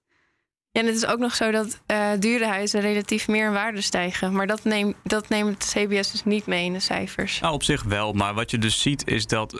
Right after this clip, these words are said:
Speaker 2: dat het klopt, hè, dat er, eh, hè, veel, je hebt, je hebt dure huizen en je hebt goedkope huizen. Maar je, een, een, het is denk ik belangrijk om te bede-, om te beseffen wat er, wat voor een verschil er is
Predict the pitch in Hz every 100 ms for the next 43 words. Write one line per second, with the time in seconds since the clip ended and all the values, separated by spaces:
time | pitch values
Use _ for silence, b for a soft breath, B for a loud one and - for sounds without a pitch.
0 | - 107 - 120 - 165 - 143 135 110
1 | - 104 101 95 - 101 98 95 95 95
2 | 92 95 113 107 - 104 95 87 - -
3 | 101 95 - 98 85 110 110 95 90 92
4 | - - 160 170 110 101 104 104 104 104
5 | B B B - 110 104 - 113 104 -
6 | 107 104 - - - _ _ - 101 147
7 | 123 107 135 165 160 - 113 104 101 113
8 | 113 113 107 107 - 135 110 110 117 107
9 | 98 95 - 107 - 98 - 107 - 143
10 | 170 147 - 123 123